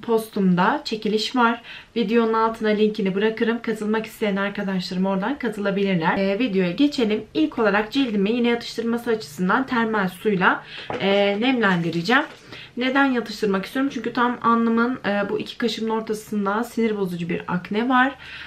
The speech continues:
Ondan hem kızarıklığının yatışması için hem de cildimin nemlenmesi için termal suyumla başlıyorum.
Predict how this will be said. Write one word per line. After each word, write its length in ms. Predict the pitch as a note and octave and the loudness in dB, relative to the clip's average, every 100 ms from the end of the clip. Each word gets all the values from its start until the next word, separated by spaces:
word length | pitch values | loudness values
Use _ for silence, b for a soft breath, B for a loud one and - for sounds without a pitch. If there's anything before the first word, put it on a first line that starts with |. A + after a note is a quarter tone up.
| B - | B -2
Ondan 480 | A3+ A#3 A3+ A#3+ - B B B B B B - | 2 6 6 4 2 B B B B B B -2
hem 160 | C#4+ C#4 | 0 2
kızarıklığının 680 | B3+ A#3+ A3+ A#3 A3+ A3+ | 2 4 4 2 2 4
yatışması 540 | A#3 A3+ - A3 G3+ G#3 | 4 2 -2 -4 -4 -4
için 180 | G#3 G#3 | -4 -2
hem 140 | G3+ | 0
de 100 | G#3+ | 0
cildimin 320 | G#3 G3+ G3+ | 0 0 0
nemlenmesi 680 | G3+ G#3 G#3 G#3 G3+ F#3+ - | 0 0 0 0 -2 -4 -4
için 380 | G3 - A3+ C4 - - | -4 0 0 0 -8 -14
termal 440 | - A#3+ G#3+ G#3+ G#3 | -2 0 2 2 0
suyumla 440 | G#3 G3+ F3+ A#3+ | 0 0 2 4
başlıyorum. 640 | G#3 F#3+ - F3+ E3+ B3 | 2 2 0 -2 0 -2